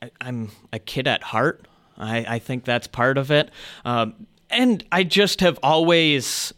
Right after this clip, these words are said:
youth ministry made an impact on me growing up. Um, heck, my youth pastor was the best man in my wedding. So that kind of shows the impact that youth ministry has in me. Um, but then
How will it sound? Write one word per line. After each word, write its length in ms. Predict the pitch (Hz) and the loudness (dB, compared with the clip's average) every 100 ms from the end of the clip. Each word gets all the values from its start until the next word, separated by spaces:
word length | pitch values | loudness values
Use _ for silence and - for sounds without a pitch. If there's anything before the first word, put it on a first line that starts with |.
| - | -12
youth 400 | 139 170 180 - | -2 0 0 2
ministry 640 | 165 165 - 165 156 147 143 | 2 2 0 0 2 2 0
made 220 | 131 127 | -2 -2
an 80 | 113 | 0
impact 560 | 143 143 - 131 - | 2 2 2 0 0
on 180 | 127 117 | 0 2
me 200 | 123 123 | 2 0
growing 420 | 110 117 110 104 | 0 0 0 0
up. 300 | 131 135 120 - - - - | 2 2 0 -10 -20 -20 -10
Um, 320 | 110 101 87 - _ _ _ _ _ _ _ _ | -4 -4 -4 -10 _ _ _ _ _ _ _ _
heck, 300 | - 147 - | -6 -6 -2
my 140 | 131 | -2
youth 320 | 120 127 131 - | 0 2 0 0
pastor 500 | 127 120 - 123 110 | -2 -2 -2 -2 0
was 500 | 117 117 104 - - | 0 0 0 -4 -4
the 120 | 113 | -2
best 300 | 127 123 123 | -2 -2 -2
man 180 | 123 113 | -2 0
in 80 | |
my 140 | 107 101 | 0 0
wedding. 360 | 110 95 80 - | 0 -2 -8 -8
So 340 | 131 113 110 | -2 0 2
that 280 | 120 135 123 | 2 0 -2
kind 200 | 151 135 | -2 0
of 80 | 120 | 0
shows 320 | - 123 113 | 0 0 0
the 160 | 120 120 | -2 -2
impact 460 | 120 - 113 - | 0 0 -2 -2
that 180 | 107 - | -4 -2
youth 240 | 120 131 | -2 -2
ministry 540 | 120 127 120 - 120 98 | 0 2 2 0 -2 -2
has 340 | 107 95 87 | -2 -4 -4
in 140 | 101 92 | -8 -6
me. 240 | 92 87 - - - - | -8 -10 -14 -20 -16 -4
Um, 440 | 113 101 - - - | 0 0 -4 -14 -4
but 180 | 151 139 | -2 0
then 380 | 190 180 156 | 2 2 0